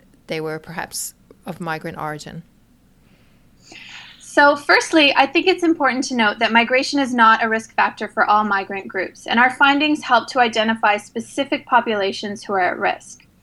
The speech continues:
Speaker 2: There are many risk factors for psychotic disorder, and it may be prudent for physicians to advise patients from particular migrant groups to decrease their exposures to other risk factors, such as cannabis use,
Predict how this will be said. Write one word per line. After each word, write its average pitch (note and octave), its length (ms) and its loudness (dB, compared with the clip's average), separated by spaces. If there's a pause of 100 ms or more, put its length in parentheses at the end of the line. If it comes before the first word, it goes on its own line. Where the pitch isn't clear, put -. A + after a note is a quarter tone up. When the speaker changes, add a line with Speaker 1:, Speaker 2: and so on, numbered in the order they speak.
(400)
Speaker 2:
There C4 100 6
are C#4 80 6
many C#4 320 6
risk C4+ 240 0
factors A3 460 0
for G#3+ 120 -8
psychotic G3 520 0
disorder, F#3 540 -4
and A#3 120 4
it A#3 140 2
may B3 160 4
be C4 100 2
prudent A#3+ 460 2
for A#3+ 100 0
physicians G#3+ 640 0
to A3+ 140 2
advise G#3 460 4
patients G#3+ 480 -2
from G#3 180 -4
particular D4 540 2
migrant A3+ 460 2
groups F#3+ 300 -2
to G#3 140 -10
decrease A#3 540 -2
their G#3 140 2
exposures G3+ 640 -2
to - 160 2
other G#3+ 200 4
risk F#3+ 280 -4
factors, - 460 -4
such - 220 -10
as F#3+ 100 -12
cannabis B3 520 0
use, F#3 300 -4